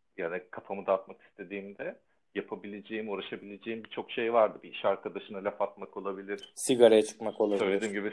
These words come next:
Speaker 1: sigaraya
Speaker 2: Kahve,
Speaker 1: çıkmak olabilir.
Speaker 2: tuvalet, evet.
Speaker 1: Bir lavaboya gidip elini yüzünü yıkamak da olabilir. Yani bunu evde yapamazsın üzerinden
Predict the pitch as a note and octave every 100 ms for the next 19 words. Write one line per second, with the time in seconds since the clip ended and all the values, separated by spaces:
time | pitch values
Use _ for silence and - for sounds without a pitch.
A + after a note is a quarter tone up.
0 | - F#2+ G#2 G#2 G#2+ F#2+ A2 F#2+ G2 G#2
1 | G2+ G#2 G#2 F2 F2 G2+ F#2+ - B2 C#3
2 | C#3+ - A#2+ B2 B2 C#3 C3 B2 C3+ A#2+
3 | B2 B2+ A#2+ C3+ C3 C#3 B2+ C3+ - B2
4 | F#2+ F2+ F#2 F2+ G#2+ G#2+ A2 B2 A#2+ B2
5 | B2 - A#2+ B2 B2 B2